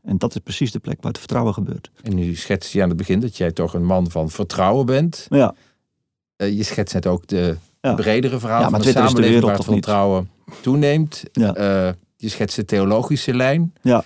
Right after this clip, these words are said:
Speaker 2: van het wantrouwen als oerzonde. En toch ben jij op Twitter. Wat vind je daar?
Speaker 1: Ja, maar niet om daar, eh, te groeien in vertrouwen of, of dat soort dingen. Ik, eh, probeer wel mijn steentje aan bij te dragen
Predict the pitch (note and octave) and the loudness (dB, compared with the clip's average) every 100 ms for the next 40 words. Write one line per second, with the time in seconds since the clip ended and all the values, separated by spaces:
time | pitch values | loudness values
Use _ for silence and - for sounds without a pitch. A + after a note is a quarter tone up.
0 | _ _ - A2+ G#2 A2+ A2 G#2 G2 F2+ | _ _ -6 -2 2 0 0 0 0 0
1 | F#2+ C#3+ C#3 A2+ B2 A#2+ B2 A2 - D#3 | -4 -2 -2 0 0 0 -2 -8 -4 -4
2 | - C3 B2+ B2 A#2+ G#2 - - D3 - | -2 -2 0 0 -2 -4 -12 -6 -6 -4
3 | D2 G#2+ - D3 C#3+ F2+ D2+ D2+ - - | -6 -6 -4 -2 -2 -4 -4 -6 -2 2
4 | G#2+ G2 G#2 A#2 A2 A2+ A2+ A2+ A#2 A2+ | 4 6 4 4 4 6 4 2 2 0
5 | A2 - C3 A#2+ A#2 A#2+ - B2 A#2 A2+ | 0 4 6 6 4 0 2 4 4 2
6 | - - - - - - - G#2 G2 G#2+ | -4 -18 -20 -20 -20 -12 -6 -2 0 2
7 | A2 G#2 G2 C3 D3 - - _ - - | 2 2 2 2 0 -10 -20 _ -6 -4
8 | - - F#2+ F#2 F2+ F#2+ - G2+ F#2+ F#2 | -2 2 4 4 2 0 -2 2 4 4
9 | G2+ G2 - A2 G2 C3 A2 G#2 G2+ G2+ | 2 0 -2 0 0 2 2 4 4 4
10 | G#2+ G#2 G#2 F#2+ F2+ | 2 2 2 2 0